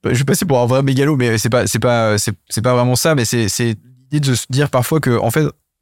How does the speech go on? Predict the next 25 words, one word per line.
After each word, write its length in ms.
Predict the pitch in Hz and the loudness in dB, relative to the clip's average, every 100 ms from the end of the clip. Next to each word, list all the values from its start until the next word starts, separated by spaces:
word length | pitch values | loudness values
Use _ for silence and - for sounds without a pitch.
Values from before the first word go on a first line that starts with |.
| - | -6
quand 120 | 123 | -4
tu 140 | - | 0
montes 220 | 139 160 147 | 2 2 2
une 120 | 131 | 2
boîte, 320 | 123 147 - | 2 0 -2
parfois 240 | 120 117 | -4 -2
tu 140 | 147 123 | -2 -2
te 40 | |
dis, « 360 | 113 117 131 175 _ _ _ _ | -2 -2 -2 -4 _ _ _ _
Ouais, 180 | 117 131 | -4 -4
pour, 320 | 120 117 120 | -2 0 0
pour 200 | 107 123 | 0 -2
faire 200 | - 123 110 | 0 0 0
ci, 380 | - 147 156 - | 0 0 0 0
il 120 | 120 | -2
me 40 | |
faut 320 | 113 - 127 127 | -2 -2 0 0
tant, 320 | - 131 143 | 0 0 0
parce 160 | 117 | 0
qu'il 160 | - 120 | 0 0
me 60 | 113 | 2
faut 120 | 120 | 0
mettre 180 | 117 117 | -2 -2
tant 180 | 139 131 | 0 0
dans 140 | 117 | 0